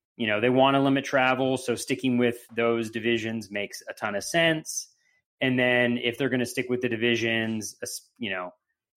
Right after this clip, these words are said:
they, they, they, I think, want to make sure that, like, if, if they played each other an even amount of times, you know, they'd really, yeah, just have to make it, like,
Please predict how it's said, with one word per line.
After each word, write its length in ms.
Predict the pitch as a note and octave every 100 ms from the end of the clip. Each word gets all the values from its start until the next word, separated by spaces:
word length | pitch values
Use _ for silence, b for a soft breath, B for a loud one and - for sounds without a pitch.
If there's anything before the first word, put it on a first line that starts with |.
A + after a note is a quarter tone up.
| _ C#3
they, 500 | B2 C3 B2+ B2 -
they, 720 | B2+ C3+ B2+ B2 A#2+ A#2+ A#2 -
they, 380 | C3 B2+ B2 A#2+
I 80 | A#2
think, 240 | D#3+ A#2+
want 380 | B2+ B2 A#2+ -
to 80 | B2
make 220 | A2 -
sure 260 | - A#2 G#2+
that, 180 | G#2
like, 300 | G2 G2 G2 -
if, 160 | B2 -
if 140 | C#3+
they 100 | C#3+
played 220 | F3 F3+
each 160 | E3+ F3
other 200 | D3+ C#3+
an 60 |
even 220 | C3 C3+ C3+
amount 260 | B2 A#2+
of 80 | A2
times, 640 | - B2 C3+ D#3+ F#3 F#3 - _ _ -
you 80 | C3
know, 100 | B2
they'd 140 | B2
really, 280 | C3 D3 C3
yeah, 240 | A#2+ G2+
just 180 | F#2+ F#2
have 160 | A#2+ -
to 80 |
make 220 | A2 A2 A#2+
it, 100 | G#2+
like, 240 | G2